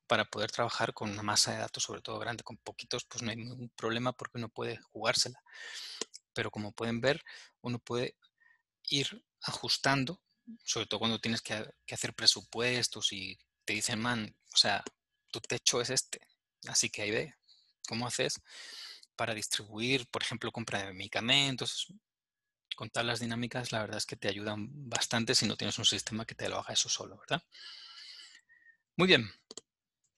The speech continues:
Así es como se construyen tablas dinámicas en base a datos.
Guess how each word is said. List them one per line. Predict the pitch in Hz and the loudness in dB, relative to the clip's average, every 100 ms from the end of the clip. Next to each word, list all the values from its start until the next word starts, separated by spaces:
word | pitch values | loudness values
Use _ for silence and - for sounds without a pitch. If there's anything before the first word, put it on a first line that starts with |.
| - _ - - | -20 _ 0 4
Así | 135 | 6
es | 127 | 6
como | 151 | 6
se | 135 | 6
construyen | 143 120 123 117 117 | 6 4 4 2 4
tablas | 113 110 110 | 4 4 4
dinámicas | 113 127 127 - | 2 2 -2 -6
en | 107 | -4
base | 107 135 - _ _ - | -2 -2 -4 _ _ -6
a | 107 | -4
datos. | 87 - - - | -4 -6 -6 -6